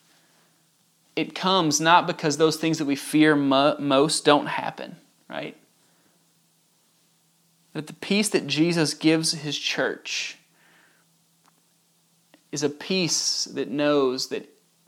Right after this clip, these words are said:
come what may, living in the uncertainty that we find ourselves in and the fear that we find ourselves, come what may,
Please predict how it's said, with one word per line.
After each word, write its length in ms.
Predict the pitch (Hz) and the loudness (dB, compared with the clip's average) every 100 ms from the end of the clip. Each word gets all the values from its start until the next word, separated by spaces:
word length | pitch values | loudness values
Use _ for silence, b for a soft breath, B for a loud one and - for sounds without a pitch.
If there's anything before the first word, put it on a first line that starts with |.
| - | -14
come 260 | - 185 | -4 0
what 160 | 175 104 | 2 0
may, 340 | 123 - 170 _ _ _ _ _ _ _ _ _ _ _ _ _ _ _ _ _ _ | -4 -6 -12 _ _ _ _ _ _ _ _ _ _ _ _ _ _ _ _ _ _
living 360 | - 160 180 196 | -6 -2 2 2
in 100 | 185 | 2
the 100 | 165 | 2
uncertainty 520 | 147 - 170 175 175 | 2 4 2 2 0
that 80 | 160 | 0
we 100 | 143 | -2
find 360 | 143 143 143 | 0 0 2
ourselves 400 | 131 - 123 123 | -2 -2 -4 -4
in 120 | 127 127 | -4 -6
and 80 | |
the 60 | 127 | -6
fear 280 | - 165 170 | -6 0 0
that 60 | |
we 100 | 151 | 0
find 280 | 151 143 139 | 0 0 2
ourselves, 380 | 127 - 117 - | 0 -2 -4 -6
come 300 | - 165 180 | -2 0 4
what 180 | 160 131 | 4 4
may, 440 | 143 139 120 - | 2 2 2 -2